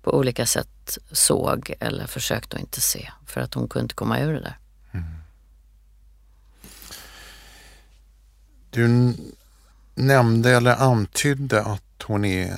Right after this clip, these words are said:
Speaker 2: dement. Är hon det?
Speaker 1: Alltså hon är, ehm, hon har aldrig fått en diagnos att hon har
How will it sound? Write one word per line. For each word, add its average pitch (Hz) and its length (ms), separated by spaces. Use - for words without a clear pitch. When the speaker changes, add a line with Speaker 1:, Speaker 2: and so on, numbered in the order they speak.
Speaker 2:
dement. 107 760
Är 120 100
hon 156 120
det? 69 120
Speaker 1:
Alltså 175 320
hon 196 320
är, 151 420
ehm, 131 760
hon 160 240
har 180 80
aldrig 156 260
fått - 280
en 139 100
diagnos 123 560
att 113 120
hon 117 160
har 110 300